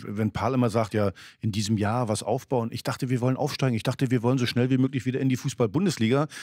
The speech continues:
Hat mir auch noch keiner gesagt genau, was jetzt da genau das Ziel sein soll. Also b-, bisher bin ich davon immer ausgegangen, aber von den Offiziellen sagt ja keiner was.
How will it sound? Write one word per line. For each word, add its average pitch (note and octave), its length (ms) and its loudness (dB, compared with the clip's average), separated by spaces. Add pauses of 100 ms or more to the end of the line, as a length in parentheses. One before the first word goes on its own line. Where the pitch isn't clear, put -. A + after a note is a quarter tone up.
(140)
Hat - 160 0
mir C#3+ 120 4
auch C3+ 40 4
noch C3+ 140 4
keiner C3 260 2
gesagt A#2+ 360 0
genau, A#2+ 340 4
was A2+ 160 0
jetzt - 240 0
da A#2+ 260 4
genau A#2 340 2
das A2 160 0
Ziel G3 260 0
sein G#2+ 220 4
soll. B2 180 4 (200)
Also B2+ 320 2
b-, A#2+ 440 -2
bisher C#3 380 2
bin C3 240 -2
ich E3+ 100 -4
davon C#3 260 0
immer B2 140 4
ausgegangen, A#2+ 440 2
aber G2+ 140 4
von G#2+ 100 0
den A2 80 2
Offiziellen A#2 400 2
sagt A2+ 200 -2
ja F#2 60 -2
keiner F2 280 -2
was. D#2+ 140 -4